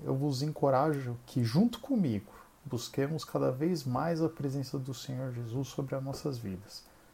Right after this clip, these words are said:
Sempre lembramos que s-, fazemos parte de um corpo eterno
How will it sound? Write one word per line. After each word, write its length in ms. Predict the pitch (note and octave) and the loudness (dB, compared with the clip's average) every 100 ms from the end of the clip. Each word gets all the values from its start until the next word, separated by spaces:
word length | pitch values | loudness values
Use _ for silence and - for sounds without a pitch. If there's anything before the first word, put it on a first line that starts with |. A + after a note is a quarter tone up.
| - - | -20 -20
Sempre 400 | - - C3 - | -6 0 0 2
lembramos 540 | C#3+ C#3 B2+ C#3+ D3 - | 2 4 4 2 0 -4
que 100 | - | -6
s-, 200 | - - - - - - | -6 -10 -20 -20 -20 0
fazemos 540 | C3+ A2+ B2 F3+ F#3+ | 2 4 4 4 2
parte 460 | - E3 E3+ F3 E3+ | 2 4 6 4 2
de 100 | D#3 | 2
um 100 | F#3+ | 0
corpo 420 | - E3 F3 - | 4 6 6 6
eterno 600 | F#3+ - C#3+ B2+ G#2 G2 | 2 6 10 10 8 -4